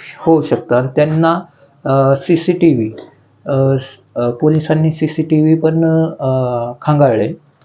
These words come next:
सीसीटीव्हीच्या माध्यमातून, माध्यमातून पाहिलं आणि त्याच्या माध्यमातून आणि,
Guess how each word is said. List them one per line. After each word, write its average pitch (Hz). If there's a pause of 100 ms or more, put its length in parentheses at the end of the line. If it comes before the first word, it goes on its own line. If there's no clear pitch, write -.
(240)
सीसीटीव्हीच्या 151
माध्यमातून, 147 (100)
माध्यमातून 139
पाहिलं 123 (400)
आणि 143 (140)
त्याच्या 156
माध्यमातून 147
आणि, 143